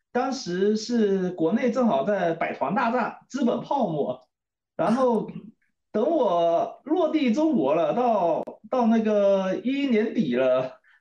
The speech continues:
变成资本寒冬了，就跟现在一样，就资本寒冬。结果整个一二年那个投资人都是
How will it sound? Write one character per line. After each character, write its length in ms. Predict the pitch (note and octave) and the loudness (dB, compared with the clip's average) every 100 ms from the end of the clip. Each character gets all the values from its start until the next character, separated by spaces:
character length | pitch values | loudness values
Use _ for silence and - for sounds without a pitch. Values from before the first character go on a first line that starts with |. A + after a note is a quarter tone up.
| _ _ | _ _
变 160 | D#4 | 0
成 140 | A#3 A3+ | 2 2
资 140 | E4 | 0
本 120 | D4 G#3+ | 0 0
寒 280 | D#3 C3+ F3+ | -2 -2 -2
冬 220 | C4+ F#4+ | -2 -2
了， 200 | E4+ - | -2 -2
就 140 | B3 | 0
跟 140 | A#3+ C#4+ | 0 0
现 240 | G4 B3+ | 0 0
在 180 | B3 E3+ | 2 2
一 40 | |
样， 340 | E3+ E3+ - - | 0 0 -4 -2
就 280 | B3 A3 - A3 - | 0 0 -4 -12 -12
资 160 | - C#4+ | -6 -2
本 160 | F3+ | 0
寒 120 | D#3+ F3 | 0 0
冬。 160 | G#3+ | 0
结 140 | G#3+ D#4+ | 0 0
果 120 | C4 | 0
整 280 | - E3+ G#3+ | -2 -2 0
个 180 | D4 B3 | 0 -2
一 140 | C#4 | -2
二 200 | E4 C#4+ | -2 0
年 200 | E3+ D#3+ | 0 0
那 80 | G#3+ | 0
个 80 | G3 | -2
投 280 | F#3+ - G#3 | -2 -2 -2
资 160 | E4+ | 0
人 160 | C#4+ A3+ | 0 0
都 160 | B3+ C4 | 2 0
是 680 | C4+ C4 A3+ G#3 F3+ F#3 | -2 0 2 2 0 -4